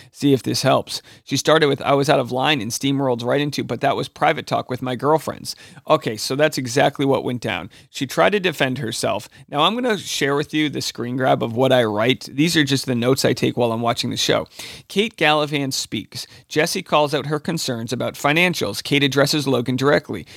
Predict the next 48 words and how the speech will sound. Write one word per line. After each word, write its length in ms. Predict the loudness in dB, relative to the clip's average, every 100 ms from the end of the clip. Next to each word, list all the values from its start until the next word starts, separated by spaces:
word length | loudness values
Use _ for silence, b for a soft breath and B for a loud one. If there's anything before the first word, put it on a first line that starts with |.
| B
She 140 | -6 0
said 180 | 0
the 100 | 0
way 260 | 2 4 4
her 160 | 2 -2
concerns 440 | -4 -2 -2 0
came 180 | -2 -2
across 380 | 0 0 0 -2
were 100 | -2
out 140 | -2
of 140 | -2
pocket. 420 | 2 2 2 -4 -10 B
She 140 | -6 -2
says 240 | 2 2
she 120 | 2
was 100 | -4
vocalizing 580 | 2 2 2 2 2 2
those 160 | -2 -2
concerns 480 | -2 -2 -2 -4 0
to 100 | 0
her 100 | 2
girlfriends 480 | 0 -2 -2 -4 -2
in 100 | -2
private 440 | 2 2 2 0
and 100 | 0
didn't 220 | -2 -2
want 180 | -4 -6
him 100 | -6
to 80 | -4
hear. 280 | 0 2 2 B B
Logan 260 | 0 2 0
says, 320 | 2 0 0
"We 240 | 0 2
were 220 | 2 0 0
mic'd. 500 | 0 0 0 -8 -2
There 160 | 0
were 160 | 0 -2
cameras 540 | -2 0 0 0 -2
around." 340 | -6 -8 -12 -20 B -14 -2
So 160 | 2
this 200 | 4 2
is 140 | 0 -4
Kate 440 | 2 4 2 0
basically, 580 | 0 0 -2 -2 2 2
like 160 | 2 0
I've 140 | 0
said 120 | -2
before, 540 | -2 -4 2 4 4